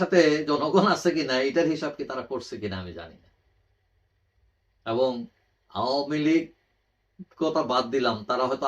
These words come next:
আত্মগোপনে আছে। বিএনপি এত বড় শক্তিশালী দল, তাদেরকেও তারা চোখ রাঙাইতেছে। এখন এই যে চোখ রাঙানি, এই চোখ রাঙানি দিয়ে তো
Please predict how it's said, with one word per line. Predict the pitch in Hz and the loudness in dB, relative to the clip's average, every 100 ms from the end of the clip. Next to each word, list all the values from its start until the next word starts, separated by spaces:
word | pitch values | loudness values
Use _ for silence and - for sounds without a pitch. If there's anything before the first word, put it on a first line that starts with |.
| 120 | -4
আত্মগোপনে | - 123 120 123 113 101 | -4 -6 -4 -4 -4 -6
আছে। | - - 87 _ _ _ - | -8 -18 -20 _ _ _ -12
বিএনপি | 98 143 156 156 175 | 0 2 2 2 2
এত | - 143 | 2 -2
বড় | 147 147 | -2 -2
শক্তিশালী | 143 - 143 131 131 135 | -6 -8 -8 -6 -4 -2
দল, | 107 90 82 - _ - | -2 -4 -8 -18 _ -4
তাদেরকেও | 123 139 170 185 165 | 0 2 2 2 0
তারা | 147 - | 0 -2
চোখ | 143 104 95 | -6 -6 -8
রাঙাইতেছে। | 87 76 - - - - _ _ _ _ _ _ _ _ _ _ _ _ _ _ _ _ _ | -10 -12 -18 -18 -20 -20 _ _ _ _ _ _ _ _ _ _ _ _ _ _ _ _ _
এখন | 107 - 170 156 156 - _ _ - | -8 2 2 2 -4 -16 _ _ -4
এই | 139 147 | -2 4
যে | 180 - | 4 4
চোখ | 165 180 | 2 6
রাঙানি, | 170 156 147 107 120 | 6 6 -4 -4 -4
এই | 135 | -4
চোখ | 156 151 | -4 -2
রাঙানি | 165 165 165 175 185 185 185 143 | -2 0 0 0 2 0 -4 0
দিয়ে | 170 180 | 6 6
তো | 175 | 6